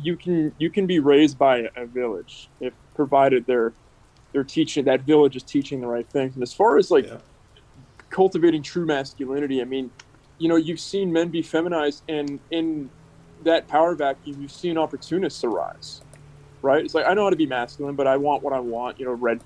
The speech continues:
Speaker 1: pill nonsense, you know, Andrew Tate, I'm just gonna say it, you know. Um,
Speaker 2: <laughs>
Speaker 1: you know,
Speaker 2: Yeah.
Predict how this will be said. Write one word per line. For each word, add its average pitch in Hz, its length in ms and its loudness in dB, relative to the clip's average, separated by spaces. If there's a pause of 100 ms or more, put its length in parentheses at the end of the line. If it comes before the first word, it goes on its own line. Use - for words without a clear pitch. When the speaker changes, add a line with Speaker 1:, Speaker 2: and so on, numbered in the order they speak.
Speaker 1:
pill 117 300 -6
nonsense, 113 880 -8 (580)
you 131 100 0
know, 113 380 0 (1160)
Andrew 127 280 4
Tate, 123 540 4
I'm - 80 -18
just - 120 -12
gonna 120 120 -2
say 110 300 4
it, 113 200 2
you 117 80 -4
know. 107 180 -2 (540)
Um, 120 360 2
Speaker 2:
<laughs> 226 800 -6
Speaker 1:
you 190 300 -2
know, 151 200 2
Speaker 2:
Yeah. - 60 -14